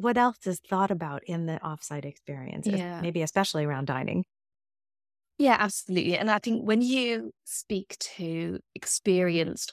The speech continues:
Speaker 2: offsite designers, and there are some, and we speak to some who are absolutely amazing, a
Speaker 1: Mm.
Speaker 2: huge amount of thought is put into those moments. Um,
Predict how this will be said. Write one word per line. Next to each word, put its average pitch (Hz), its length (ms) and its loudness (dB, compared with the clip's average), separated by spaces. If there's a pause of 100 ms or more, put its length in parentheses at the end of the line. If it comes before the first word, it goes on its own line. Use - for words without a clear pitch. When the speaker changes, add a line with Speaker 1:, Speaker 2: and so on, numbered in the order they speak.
Speaker 2:
offsite - 540 -6
designers, 160 800 -4
and 180 160 0
there 170 100 0
are 165 100 -2
some, 156 200 -4
and 165 240 -4
we 180 220 0
speak - 240 -4
to - 60 -4
some - 420 -6
who 175 180 -4
are 170 160 0
absolutely 190 560 -4
amazing, - 540 -2 (260)
a 208 140 8
Speaker 1:
Mm. 185 440 4
Speaker 2:
huge 240 460 2
amount 156 360 2
of 151 100 -4
thought 156 400 -6
is - 180 -6
put - 160 -12
into 147 260 -6
those - 300 -4
moments. - 600 -8 (380)
Um, 165 480 4